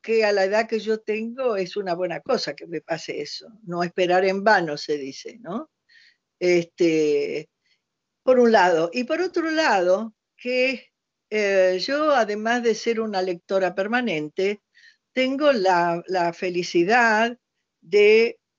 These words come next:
<clears throat> de tener hijos que acompañan mucho, este, mi modo, eh, mi manera,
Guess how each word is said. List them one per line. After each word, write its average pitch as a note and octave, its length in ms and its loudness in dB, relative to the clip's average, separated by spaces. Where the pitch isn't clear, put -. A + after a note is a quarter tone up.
<clears throat> F3 840 -12
de A3 200 2
tener B3 340 2
hijos A3 420 -4
que G#3 120 -2
acompañan F#3+ 920 -4
mucho, D#3+ 840 -6
este, D#3 520 -12
mi D#3+ 180 -10
modo, G3 1080 2
eh, D#3 220 -6
mi D3+ 220 -12
manera, F#3+ 840 2